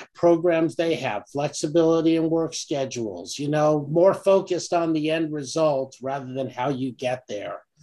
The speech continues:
And I think we'll start seeing a lot of that as some of these people in leadership roles ta-, right? 'Cause, I mean, that was, you know, if you know the history of Salesforce, you know, he used to walk around like the demo conference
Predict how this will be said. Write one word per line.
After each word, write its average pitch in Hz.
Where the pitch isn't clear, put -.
And 180
I 190
think 190
we'll 185
start 160
seeing 147
a 131
lot 131
of 110
that 110
as -
some 120
of 110
these 113
people 127
in 113
leadership 107
roles 101
ta-, 151
right? 170
'Cause, 175
I 185
mean, 190
that 208
was, 208
you 214
know, 196
if -
you 185
know 190
the 175
history 180
of 175
Salesforce, 185
you 160
know, 135
he 165
used 165
to 170
walk 160
around 156
like 147
the 139
demo 147
conference 127